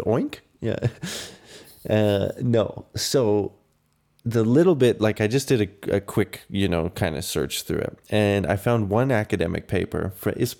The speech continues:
it's pretty old now. It's probably ten, ten or so years old now. But basically, it was laying out that, like, it's not that. The organ trade is not that story that I just told. That's not what happens.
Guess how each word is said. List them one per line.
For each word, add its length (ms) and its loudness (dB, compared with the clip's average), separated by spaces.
it's 140 -2
pretty 260 2
old 200 4
now. 140 0
It's 80 -4
probably 220 -2
ten, 460 -2
ten 200 -2
or 60 -2
so 140 -4
years 320 0
old 180 0
now. 220 -2
But 80 -4
basically, 480 2
it 100 2
was 160 0
laying 340 2
out 240 -2
that, 160 -4
like, 360 -6
it's 220 0
not 320 0
that. 260 -8
The 140 0
organ 300 4
trade 220 2
is 160 0
not 480 0
that 260 -2
story 420 0
that 160 -2
I 80 0
just 300 -8
told. 300 -6
That's 260 -4
not 340 -2
what 160 -2
happens. 600 -8